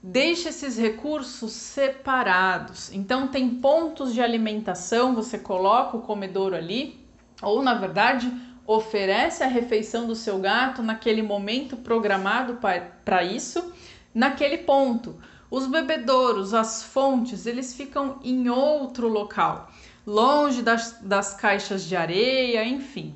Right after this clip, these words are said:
né? A gente setoriza os nossos ambientes. Isso faz sentido pro nosso gato.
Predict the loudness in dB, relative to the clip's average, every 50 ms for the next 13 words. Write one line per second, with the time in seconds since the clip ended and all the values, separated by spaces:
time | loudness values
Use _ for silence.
0 | -10 -4 0 2 2 2 2 2 2 0 0 0 0 -4 -8 -6 -6 -6 -6 -4
1 | -2 2 2 2 2 0 -2 -2 -2 -2 -2 -2 0 0 0 0 0 -2 -2 -2
2 | -2 -2 -2 -4 -6 -8 -6 -6 -6 -6 -6 -6 -6 -6 -8 -10 -12 -14 -14 -16
3 | -16 -18 -20 -20 -20 -20 -20 -20 _ _ -2 0 2 2 0 -2 -6 -8 -10 -10
4 | -8 -4 -2 0 0 0 -2 -6 -6 -6 -4 -2 -2 -4 -4 -6 -6 -6 -6 -4
5 | -4 -6 -8 -8 -10 -14 -20 -20 -20 _ -10 -4 -2 0 0 2 2 0 0 -2
6 | -4 -6 -4 0 2 2 2 2 0 -4 -10 -18